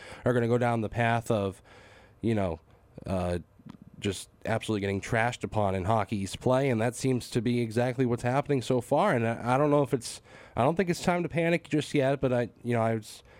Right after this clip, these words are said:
struggling to think about this <laughs> loss afterward. Uh, just a mix of emotions coming, and I, I don't, I, I'm not sure where we go from here, especially if,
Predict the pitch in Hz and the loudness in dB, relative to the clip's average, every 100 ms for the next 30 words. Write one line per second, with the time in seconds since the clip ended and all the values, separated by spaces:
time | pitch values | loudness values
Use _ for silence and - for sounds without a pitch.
0 | - - _ _ - - - - 180 202 | -20 -20 _ _ -20 -16 -10 0 2 4
1 | 160 113 - 110 95 - - - - - | 2 0 0 0 0 -6 -20 -20 -18 -14
2 | - - 165 180 120 107 104 - 117 131 | -10 0 2 2 0 0 -2 -2 2 2
3 | 123 - 135 - 101 95 107 101 104 98 | 2 0 0 0 2 2 0 -2 -6 -4
4 | 117 143 202 127 98 110 156 95 87 - | 0 2 2 0 2 2 2 -2 -4 0
5 | 127 123 87 92 - - - - - - | 0 0 0 -2 -6 -18 -20 -8 -6 -2
6 | 104 - 113 120 120 113 - _ _ - | -2 0 0 2 0 -4 -10 _ _ -16
7 | - - - 113 135 - 143 117 113 131 | -16 -14 -4 -2 0 0 0 2 2 2
8 | 123 127 - 110 123 131 - 120 123 - | 2 2 2 -2 0 0 0 -2 -2 0
9 | 131 127 - 117 110 - - | 0 0 0 0 0 -2 -18